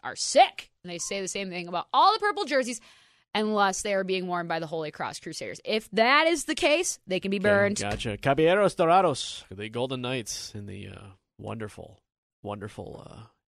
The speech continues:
Speaker 2: Hispanic Heritage Night jersey.
Speaker 1: I wish I could have bought one, but them's some rich people
Speaker 2: Oh, yeah,
Speaker 1: problems.
Speaker 2: I'm sure that they were very affordable to the
Speaker 1: And
Speaker 2: masses.
Speaker 1: also, I'm just kinda like, "I want this jersey that this guy sweated in. Why?
Speaker 2: Yeah.
Speaker 1: Ew." Some people want it.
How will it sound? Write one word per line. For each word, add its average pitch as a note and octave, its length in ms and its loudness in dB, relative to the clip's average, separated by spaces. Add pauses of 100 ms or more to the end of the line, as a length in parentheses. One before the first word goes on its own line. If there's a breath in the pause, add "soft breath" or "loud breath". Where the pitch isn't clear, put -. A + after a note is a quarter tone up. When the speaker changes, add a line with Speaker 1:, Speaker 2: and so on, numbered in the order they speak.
(120)
Speaker 2:
Hispanic G2+ 380 -10
Heritage G#2 340 -8
Night F#2+ 140 -12
jersey. G#2+ 280 -12
Speaker 1:
I F#3 60 -2
wish G#3+ 180 -4
I A3+ 60 -6
could G3+ 80 -6
have E3+ 80 -4
bought D#3+ 240 -2
one, D3 180 -10
but D3+ 140 -10 (320)
them's E3+ 420 -6
some E3 380 -10
rich D3+ 200 -12
people C3+ 240 -14
Speaker 2:
Oh, D3 200 6
yeah, C#3+ 140 6
Speaker 1:
problems. C3+ 260 6
Speaker 2:
I'm C3+ 40 0
sure C3+ 340 2
that A#2 160 0
they B2 120 2
were A#2+ 160 4
very A#3 300 6
affordable D3+ 560 4
to - 80 0
the C3+ 60 2
Speaker 1:
And B2+ 60 2
Speaker 2:
masses. B2+ 280 2
Speaker 1:
also, - 220 0
I'm E4+ 120 -4
just D#4+ 140 -8
kinda E4 120 -8
like, A3+ 140 -8 (220)
"I G#3 100 -10
want A#3 280 -10
this G#3+ 180 -12
jersey F3+ 320 -14
that E3+ 100 -16
this - 140 -12
guy F#3 140 -16
sweated - 500 -10
in. A3 260 -12 (200)
Why? - 260 -16 (920)
Speaker 2:
Yeah. A3 80 -10 (140)
Speaker 1:
Ew." - 280 -8 (640)
Some A3 200 0
people F4+ 320 0
want F#4 360 4
it. - 80 -10